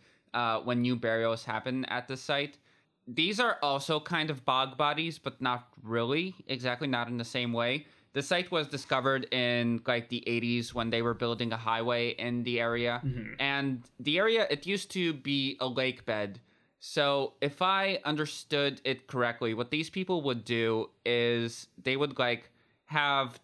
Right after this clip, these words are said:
Speaker 1: these platforms that were right on the water. And,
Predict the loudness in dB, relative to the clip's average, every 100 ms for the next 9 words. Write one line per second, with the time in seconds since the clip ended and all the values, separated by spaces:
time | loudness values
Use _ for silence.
0 | _ -2 -2 -4 0 0 0 0 0 0
1 | -2 -4 -4 0 0 0 0 0 2 0
2 | -4 -2 -2 -2 -2 0 0 -2 -4 _
3 | -4 -2 -2 -2 -4